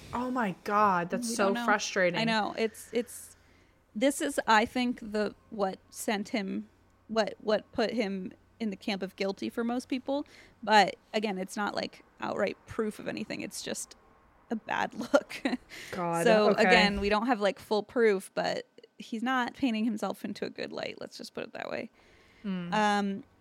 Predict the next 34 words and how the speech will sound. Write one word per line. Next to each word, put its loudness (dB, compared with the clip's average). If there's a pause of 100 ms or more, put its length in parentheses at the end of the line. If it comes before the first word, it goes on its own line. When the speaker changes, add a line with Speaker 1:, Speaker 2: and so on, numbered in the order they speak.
(260)
Speaker 2:
so 6
in 2 (360)
mid-January 4
of 0
two -2
thousand 2
three, -2 (100)
police -2
learned 0
that 2
the -4
National -2
Enquirer 2
had -2
found -4
a -10
photograph 2
of -10
Amber -2
and -6
Scott -2
together -4 (460)
and -2
intended -4
to -6
publish -2
it. -2
And -4
so 0
the -4
police -8
were -4
like, -6
"Now 0